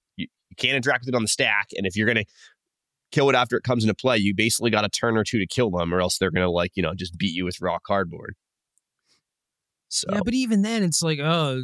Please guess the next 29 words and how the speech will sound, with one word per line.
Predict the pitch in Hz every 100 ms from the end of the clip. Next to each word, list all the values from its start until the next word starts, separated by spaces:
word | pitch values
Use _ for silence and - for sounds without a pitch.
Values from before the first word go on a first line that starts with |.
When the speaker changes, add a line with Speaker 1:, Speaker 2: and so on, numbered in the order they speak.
| 123 _ _ _ _ _
Speaker 2:
like, | 160 165 - _ _ _ -
a | 156
two-mana | - 269 285 269 254
discard | 175 - 170 156
spell, | - 151 135 131 - -
specifically | - 165 170 208 233
against | 220 190 180
a | 170
deck | 147 151 -
that | 147 135
is | 147 135
accelerating, | 135 - - 170 170 143 127 110 104 117 123 _ _ _ _
is | - 156 - - -
such | - - 170 196
a | 214
tempo | 175 151 147 151 135
loss | 117 113 104 104 - - - _ _ _ _ _
that, | 131 147 139 131 _ _ _ -
okay, | 151 151
maybe | 135 139 147
you | 175
snipe | 175 - 160 160
their | 165
one | 143
Atraxa, | 143 - 123 120 - - 143 - _ _ _ _ _
but | 151 151
they | 160
can | 160
still | 147 247